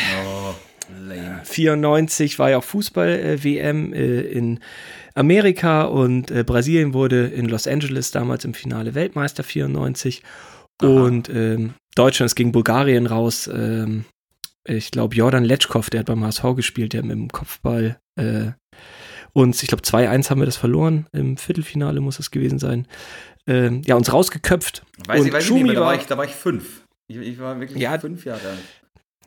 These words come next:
Speaker 2: Vierundneunzig war die W M, wo Effenberg den Stinkefinger gezeigt hat und, äh,
Speaker 1: Oh.
Speaker 2: deshalb von, von Berti Vogt zu Hause geschickt wurde.
Speaker 1: Witzig, das weiß ich.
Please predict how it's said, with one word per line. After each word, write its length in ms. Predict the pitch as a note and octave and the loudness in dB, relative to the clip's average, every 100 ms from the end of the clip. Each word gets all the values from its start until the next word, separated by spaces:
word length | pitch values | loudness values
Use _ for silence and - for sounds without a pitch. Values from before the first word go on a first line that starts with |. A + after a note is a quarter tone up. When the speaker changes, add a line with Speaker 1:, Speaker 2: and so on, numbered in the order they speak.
| - | -8
Speaker 2:
Vierundneunzig 640 | - F3+ E3+ E3 G#3+ F#3+ | 2 2 4 2 0 -2
war 80 | E3+ | -2
die 140 | F3 | 0
W 80 | E3 | 0
M, 180 | E3 E3+ | 0 0
wo 100 | D3+ | 0
Effenberg 520 | F3 - D3+ C3+ C3+ | 0 0 2 2 2
den 140 | C#3+ C3+ | 0 2
Stinkefinger 500 | - G#3+ - C3+ A2 | 2 0 0 0 -2
gezeigt 460 | A2+ - G#2+ G#2+ | -4 -4 -6 -4
hat 240 | C3 C#3 - | -6 -6 -10
und, 360 | - B2+ B2+ G#2 | -4 -2 -2 -2
äh, 180 | A#2 A#2 | -2 0
Speaker 1:
Oh. 60 | |
Speaker 2:
deshalb 340 | A#2+ - D3 - | 0 2 0 0
von, 240 | C#3 C3 | 0 0
von 220 | - C3+ | 0 2
Berti 260 | C#3+ C#3+ C#3+ | 4 4 2
Vogt 260 | - D3 | 2 0
zu 120 | - C#3 | 0 -2
Hause 180 | E3+ | -2
geschickt 340 | D#3 - - - | -2 -4 -6 -12
wurde. 220 | - G2 | -14 -12
Speaker 1:
Witzig, 340 | G2+ - F2 - | -14 -14 -14 -14
das 180 | G2 | -12
weiß 200 | F#2+ F#2 | -10 -10
ich. 140 | F2 | -12